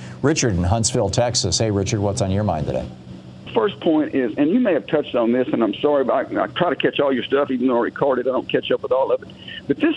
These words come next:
Speaker 2: so parallels, I mean, let's look at the big picture of the history of the United States. And I'm talking right now pre-constitutional convention. The Articles of Confederation wasn't working. We did, the government didn't have any power,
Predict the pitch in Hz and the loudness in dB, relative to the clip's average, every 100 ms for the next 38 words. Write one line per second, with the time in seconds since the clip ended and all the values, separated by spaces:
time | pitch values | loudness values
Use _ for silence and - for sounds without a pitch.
0 | - 202 185 - 185 165 147 139 135 131 | 2 2 2 0 2 2 2 2 4 2
1 | 131 - - - - 143 143 247 359 - | 0 -8 -18 -6 0 2 2 0 0 0
2 | - - 143 143 113 - 73 - - 131 | 0 0 0 0 -2 0 -4 -6 -4 -2
3 | 107 113 160 - 147 123 127 120 113 - | 0 0 0 0 0 2 2 2 0 0
4 | 117 - - - - - - - 196 262 | 0 0 -2 -14 -20 -20 -8 -2 0 0
5 | 196 175 165 139 139 127 135 156 127 - | 0 0 0 2 2 2 2 2 0 -2
6 | - 185 185 139 180 151 143 139 151 139 | 0 0 0 -2 0 0 -2 -4 -2 0
7 | 135 127 139 117 170 147 - - - - | 0 0 0 2 2 2 0 -2 -2 -6
8 | - - - 180 196 185 135 - 127 160 | -4 -2 0 0 0 -2 -4 -4 -2 0
9 | 143 135 147 143 139 127 123 117 131 143 | 2 2 0 0 0 2 2 2 2 0
10 | 143 127 110 123 135 123 - 117 - 135 | 0 0 0 0 -2 -2 -2 0 2 0
11 | 139 135 139 123 131 110 - - 156 156 | 2 0 0 0 0 -2 -10 -4 0 2
12 | 151 170 | 0 -2